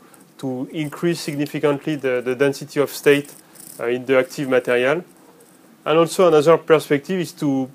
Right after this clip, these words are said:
to consider these spheres as a graded index, uh, anti-reflection coating and to, to see how they, they can be beneficial in, in that way. So as a conclusion, I could show that, uh, resonant dielectric structure can significantly increase the light absorption.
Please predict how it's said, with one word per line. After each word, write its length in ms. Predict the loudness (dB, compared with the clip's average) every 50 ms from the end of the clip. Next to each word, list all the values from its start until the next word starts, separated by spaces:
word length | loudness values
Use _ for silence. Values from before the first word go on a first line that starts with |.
| _ _
to 100 | -12 -12
consider 580 | -6 -2 -2 -2 -2 -2 -4 0 2 2 2 2
these 200 | 2 -4 -8 -8
spheres 480 | -10 -14 -8 -4 2 4 4 4 4 2
as 200 | 0 0 0 -2
a 300 | -2 -2 -2 -2 -4 -6 -2
graded 360 | 4 4 4 4 4 -2 -2
index, 480 | -4 -4 2 4 4 4 4 -2 -14 _ _ _ _ _ _ _ _ _
uh, 160 | -6 -2 -2 -2
anti-reflection 640 | -2 -2 -2 -4 -2 -2 -4 -6 -4 -2 -4 -4
coating 420 | -2 -4 -4 -4 -2 -6 -4 -2 -2
and 160 | -4 -4 -6
to, 300 | -10 -10 -10 -8 -10 -12 -14 -20 -20 -20 -20 _ _ -14
to 100 | -12 -12
see 180 | -6 -6 -6
how 220 | -2 0 0 0 2
they, 180 | 0 -2 -2
they 240 | -4 -8 -10 -10 -10
can 320 | -2 -2 -2 -2 -2 -6
be 300 | -8 -8 -6 -6 -8 -10
beneficial 560 | -6 -4 -2 -2 -2 -4 -4 -8 -4 -2 -2 -2
in, 200 | -2 -6 -10 -12 -14
in 140 | -14 -6 -4
that 240 | -4 -4 -2 -4
way. 140 | -8 -8 -8 -10 _ _ _ -20 _ _ _ _ -20 _ _ _ _ _ _ _ _ _ _ _ _ _ _ _ _ _ _ -10
So 100 | -2 0
as 140 | 0 2 2
a 60 | 2
conclusion, 600 | 4 2 2 2 2 0 -2 2 4 6 6 8
I 120 | 6 6 4
could 260 | 2 -6 -10 -10 -8
show 240 | 0 4 4 4 6
that, 360 | 4 2 2 0 -4 -2 0
uh, 300 | 2 4 4 4 4 2
resonant 500 | 4 4 4 4 4 4 4 2 2 0
dielectric 460 | 0 0 0 0 -2 -4 -12 -12 -12
structure 560 | -8 -2 -2 -2 -2 -2 0 2 4 4 2 0 -6 -20 -20 -20 -20 -20 _ _ _
can 240 | _ -4 -4 -4 -4
significantly 760 | -6 -8 -8 -4 -2 -2 -2 -2 0 2 2 2 2 2 0
increase 440 | 0 -2 -4 -6 -4 -4 -2 -2 0
the 100 | 0 2
light 220 | 2 2 2 2 0
absorption. 640 | -2 -2 -2 -4 -4 -4 0 0 2 2 2 0